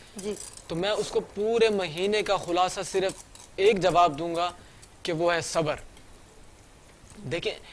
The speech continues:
Speaker 2: नबी पाक सल्लल्लाहु ताला अलैहि वसल्लम ने रमज़ानुल मुबारक के अंदर इबादत की, सखावत की, मतलब, सारे मामलात को बढ़ा दिया, हर चीज़ को।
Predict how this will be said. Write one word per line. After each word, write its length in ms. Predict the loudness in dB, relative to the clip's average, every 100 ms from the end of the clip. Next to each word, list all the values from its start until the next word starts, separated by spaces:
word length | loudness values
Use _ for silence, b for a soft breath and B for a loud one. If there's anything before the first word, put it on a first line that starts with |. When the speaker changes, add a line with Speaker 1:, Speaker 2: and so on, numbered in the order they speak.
| B B B -10
Speaker 2:
नबी 240 | -4 -2 -2
पाक 280 | 2 2 2
सल्लल्लाहु 440 | -2 2 4 4
ताला 380 | 2 2 4 4
अलैहि 160 | 2
वसल्लम 320 | 0 -2 -2 0
ने 120 | 0
रमज़ानुल 540 | -2 0 -2 0 0
मुबारक 500 | -2 -2 0 0 0
के 140 | -2 -4
अंदर 500 | -4 -6 -4 -4 -8 -16 -20 -20 -20 -20 -20 -6
इबादत 460 | 2 4 6 4 2
की, 300 | -2 -2 -2
सखावत 640 | -2 -2 0 0 0 -4
की, 420 | -4 -2 -2 -4 -10 -10
मतलब, 200 | -8 -6
सारे 380 | -4 0 2 4
मामलात 540 | 4 2 4 2 2
को 180 | 0 0
बढ़ा 360 | 0 4 4
दिया, 280 | 4 2 -4 -8 -18 -20 -20 -20 -4
हर 140 | -4
चीज़ 280 | -2 -2 -2
को। 160 | -6